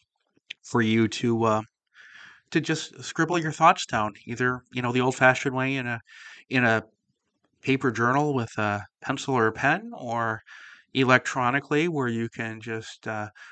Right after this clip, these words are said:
bang away on your keyboard and get your thoughts out. So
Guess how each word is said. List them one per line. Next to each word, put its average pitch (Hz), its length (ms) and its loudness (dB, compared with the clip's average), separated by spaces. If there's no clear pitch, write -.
bang 120 200 0
away 123 260 0
on 123 80 -2
your 117 140 -6
keyboard 131 460 0
and 135 80 -6
get 127 180 -4
your 123 80 -4
thoughts 127 340 0
out. 175 220 -4
So 127 600 -2